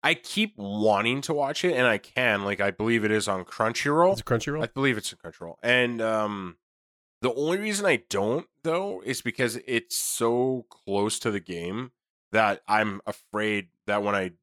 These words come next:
Speaker 1: do finally want to go back to Royal, that it's gonna hinder
Speaker 2: Yeah.
Speaker 1: my want and my drive to do that.
Speaker 2: Right. And I guess my second question is, is have we gotten through all the Persona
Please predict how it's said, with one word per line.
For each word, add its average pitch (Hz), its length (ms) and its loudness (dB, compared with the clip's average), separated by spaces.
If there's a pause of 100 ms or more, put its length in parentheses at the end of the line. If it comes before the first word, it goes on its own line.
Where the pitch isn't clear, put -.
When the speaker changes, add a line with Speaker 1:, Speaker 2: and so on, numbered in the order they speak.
(480)
Speaker 1:
do 104 240 -4
finally 101 460 -2
want 90 300 -2
to 101 100 -6
go 92 100 -2
back 87 300 -4
to 98 100 -4
Royal, 98 680 -2
that 90 360 -2 (520)
it's - 140 -4
gonna 104 300 0
hinder 110 580 -2 (100)
Speaker 2:
Yeah. 85 280 -8
Speaker 1:
my 92 400 0 (260)
want 95 480 0
and 101 120 -6
my 95 100 0
drive 90 480 -2
to 90 100 -20
do 92 180 -8
that. 127 280 -6 (220)
Speaker 2:
Right. 87 240 -6 (600)
And 117 120 2
I 117 80 2
guess 131 160 0
my 160 100 2
second 131 320 0
question 113 340 -2
is, 101 200 -6
is 95 260 -12
have 123 320 -4
we 180 420 -4 (960)
gotten 131 300 4
through 123 380 2
all 110 300 4
the 113 120 2
Persona 104 960 2